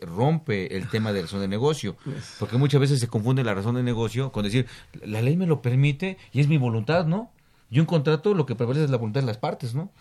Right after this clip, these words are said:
Speaker 1: Y nos excedemos en ese, en, en, en esos criterios.
Speaker 2: O las interpretaciones gallegas, ¿no? Si alguien tiene duda de si lo que está haciendo está bien,
Speaker 1: Ujú.
Speaker 2: está la consulta. Cualquiera dirá, "Me van a decir que no".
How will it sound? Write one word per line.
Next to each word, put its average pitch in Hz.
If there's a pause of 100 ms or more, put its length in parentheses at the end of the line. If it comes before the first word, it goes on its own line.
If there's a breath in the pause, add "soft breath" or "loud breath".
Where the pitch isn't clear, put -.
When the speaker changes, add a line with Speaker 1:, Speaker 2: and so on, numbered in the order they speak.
(480 loud breath)
Speaker 1:
Y 151
nos 147
excedemos 185
en 185
ese, 202
en, 165
en, 170
en 165
esos 180
criterios. 180
Speaker 2:
O -
las 131
interpretaciones 147
gallegas, 139
¿no? 180 (540 soft breath)
Si -
alguien 180
tiene 185
duda 147
de 123
si -
lo 135
que -
está -
haciendo 131
está 113
bien, 123
Speaker 1:
Ujú. 107
Speaker 2:
está 110
la 104
consulta. 131 (340 soft breath)
Cualquiera 135
dirá, 127
"Me 127
van 139
a 143
decir 135
que 135
no". 156